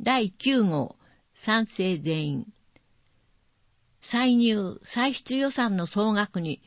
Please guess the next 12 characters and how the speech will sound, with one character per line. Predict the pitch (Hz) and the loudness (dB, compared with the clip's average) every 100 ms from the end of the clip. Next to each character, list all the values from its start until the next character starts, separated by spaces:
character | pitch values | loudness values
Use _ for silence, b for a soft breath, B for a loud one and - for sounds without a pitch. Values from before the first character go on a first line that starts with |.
| b b | b b
そ | - | 0
れ | 233 254 | 2 4
ぞ | 220 | 4
れ | 180 143 | 2 0
十 | - 147 233 | -2 -2 2
万 | 254 262 247 | 2 4 2
円 | 240 226 | 2 0
を | 220 208 | -2 -4
追 | - 202 | -2 -2
加 | - 175 | 0 -4
し、 | - 147 b b b b | -4 -6 b b b b
一 | 190 | -4